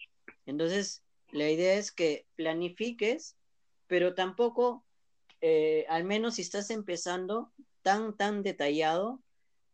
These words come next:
porque de repente no tienes los elementos que mencionas en esos detalles, o tus posibilidades en ese momento no te permiten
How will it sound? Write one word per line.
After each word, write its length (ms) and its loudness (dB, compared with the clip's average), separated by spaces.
porque 340 2
de 120 4
repente 460 -2
no 180 -6
tienes 540 -4
los 280 -4
elementos 600 -2
que 120 -4
mencionas 640 -6
en 140 -8
esos 240 -8
detalles, 680 -2
o 320 0
tus 200 -6
posibilidades 1080 0
en 160 -6
ese 200 -6
momento 380 -6
no 180 -6
te 120 -4
permiten 640 -4